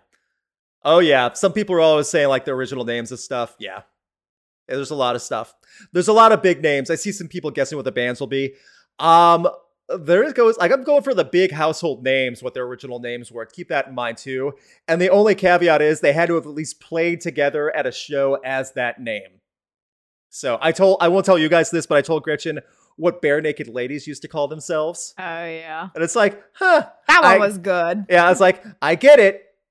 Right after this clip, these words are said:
Speaker 1: And then I get why you changed your name to Bare Naked Ladies. <laughs> So
Speaker 2: Except for it still kinda had the same premise.
Speaker 1: It does. It, like, it's not, it's in the same vein of why they named themselves that. So
Speaker 2: Yeah.
Speaker 1: marketing geniuses. <laughs>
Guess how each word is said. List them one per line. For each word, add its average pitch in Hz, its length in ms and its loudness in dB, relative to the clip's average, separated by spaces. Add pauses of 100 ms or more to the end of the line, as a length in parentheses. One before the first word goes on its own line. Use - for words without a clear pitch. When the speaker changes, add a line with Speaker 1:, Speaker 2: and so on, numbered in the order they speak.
(160)
Speaker 1:
And 156 120 0
then 175 140 4
I 180 80 4
get 202 200 2
why 185 200 4
you 208 100 4
changed 214 300 0
your 220 80 2
name 214 160 2
to 208 80 4
Bare 165 260 2
Naked 220 300 0
Ladies. 240 580 2 (100)
<laughs> - 120 -20
So 160 500 0 (640)
Speaker 2:
Except - 300 -4
for 415 100 0
it 403 120 -2
still - 260 -4
kinda 320 260 0
had 285 200 -2
the 254 40 -10
same 240 280 -6
premise. 185 480 -4
Speaker 1:
It 160 100 -2
does. 180 300 4
It, 180 80 4
like, 180 200 4
it's 185 200 -4
not, 185 160 2
it's 196 160 -2
in 220 100 0
the 208 80 -2
same 202 300 -2
vein 180 260 2
of 135 140 0
why 151 240 2
they 139 100 -2
named 143 240 -6
themselves 123 400 -8
that. 107 320 -8
So - 220 -2
Speaker 2:
Yeah. 233 320 -2 (440)
Speaker 1:
marketing 285 560 2
geniuses. - 1120 -6 (320)
<laughs> 214 100 -2